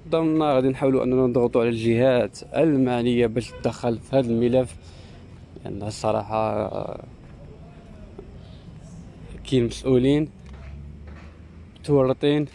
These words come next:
في قضية واحد الحديقة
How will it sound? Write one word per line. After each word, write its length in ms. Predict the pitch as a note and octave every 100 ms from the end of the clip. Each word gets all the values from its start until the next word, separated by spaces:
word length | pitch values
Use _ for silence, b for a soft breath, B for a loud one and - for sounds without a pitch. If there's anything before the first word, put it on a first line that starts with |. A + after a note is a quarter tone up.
| - - - - - - - B B B B B B - - - - -
في 100 | - -
قضية 440 | C3 C#3 C3+ C3 - - - - - - - - - - -
واحد 220 | - C#3+ C#3
الحديقة 680 | - C#3 F3 D#3+ A2+ A#2+